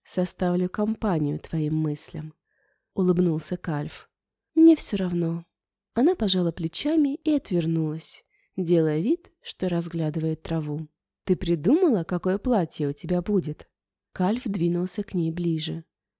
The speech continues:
"Мистер Хедлей скоро прибудет. Прислали голубя с весточкой. Мне все равно".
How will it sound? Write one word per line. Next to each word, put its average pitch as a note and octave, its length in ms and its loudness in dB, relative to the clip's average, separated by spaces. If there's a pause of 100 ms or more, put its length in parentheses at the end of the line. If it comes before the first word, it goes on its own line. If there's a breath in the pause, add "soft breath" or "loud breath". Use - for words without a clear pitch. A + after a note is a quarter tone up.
(200)
"Мистер F3+ 400 2
Хедлей F#3 640 -4
скоро D3+ 380 -4
прибудет. G#3 640 -2 (560)
Прислали A3+ 540 2
голубя G3 420 2
с - 160 -6
весточкой. D#3 800 -6 (400)
Мне G#3 540 4 (400)
все A#3 560 0 (400)
равно". G3 680 2